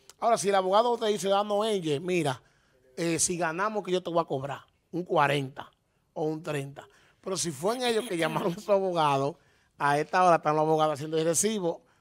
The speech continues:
de que hay que buscarle tanto. "Ah, no, mira, yo me presenté hasta en la televisión hablando por ti.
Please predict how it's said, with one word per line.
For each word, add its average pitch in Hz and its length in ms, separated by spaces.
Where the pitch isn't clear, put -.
de 156 140
que 151 100
hay 151 80
que 165 80
buscarle 156 400
tanto. 175 640
"Ah, 165 140
no, 165 120
mira, 175 240
yo 147 120
me 147 140
presenté 170 420
hasta 160 160
en 156 80
la 151 40
televisión 170 640
hablando 151 320
por 156 180
ti. 220 260